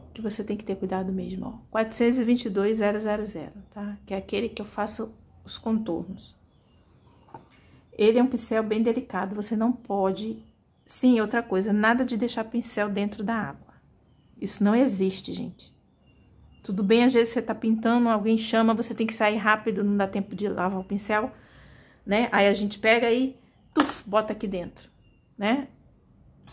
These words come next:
Uma emergência. Nunca deixe o seu pincel assim, ó, dentro da água. Não deixe. Você usou, pintou, lavou, secou.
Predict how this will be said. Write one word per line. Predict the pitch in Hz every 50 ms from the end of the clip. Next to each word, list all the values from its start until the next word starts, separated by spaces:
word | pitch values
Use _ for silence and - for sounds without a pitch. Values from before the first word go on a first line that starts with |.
| - - - - -
Uma | 220 226 247 254 254
emergência. | 247 262 269 285 311 381 349 320 254 220 214 214 202 196 196 - - - - - _ _ _ _ _ _ _ _ _ _ _ _ _ _ - - - - - - - - - -
Nunca | 214 208 247 302 392 - 415 403
deixe | - 277 330 - 311
o | 294
seu | - 294 269
pincel | - - 233 226 - 226 233
assim, | 269 285 - - - 196 175 160
ó, | 160 - - -
dentro | - 208 208 208 -
da | 226 202
água. | 196 202 196 202 190 - - _ _ _ _ _ _ -
Não | 208 240 269 339
deixe. | 277 190 170 165 165 - - - - -
Você | 196 220 - 277 262 254 254 - - _ _ _ _ _ _
usou, | - 285 311 285 269 262 233 220 226 226 226 233 240 254 311 349 - - - _ _
pintou, | - 311 320 - - - 226 220 214 214 220 247 302 294 - - _ _ _ _ _ _ _ _ _ _
lavou, | - 208 226 247 277 302 269 - 247 269
secou. | 269 - - 349 349 - - 170 - - -